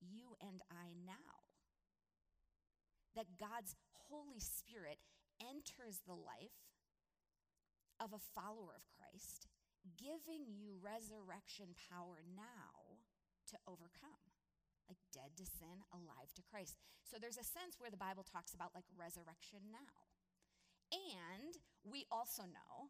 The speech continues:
that we on this earth, here and now, still struggle. That there is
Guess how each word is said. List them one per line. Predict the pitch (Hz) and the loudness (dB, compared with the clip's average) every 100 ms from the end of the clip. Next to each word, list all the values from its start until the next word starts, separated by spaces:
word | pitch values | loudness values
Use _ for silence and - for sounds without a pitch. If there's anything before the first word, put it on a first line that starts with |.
| - _ _ _ _ _ | -8 _ _ _ _ _
that | 180 233 196 | 4 4 4
we | 240 175 165 202 - | -4 -4 -4 -6 -2
on | 202 202 | 0 2
this | - | 0
earth, | - 139 214 - | 0 -6 -6 -6
here | - 190 | -4 -2
and | 208 | -2
now, | 165 139 | -2 -2
still | 175 - 165 | 2 2 2
struggle. | 170 - 233 240 - - - _ _ _ _ _ _ _ _ _ _ _ _ _ | -2 -2 -2 -4 -6 -10 -12 _ _ _ _ _ _ _ _ _ _ _ _ _
That | 208 196 | 0 2
there | 202 214 | 0 2
is | 208 | 0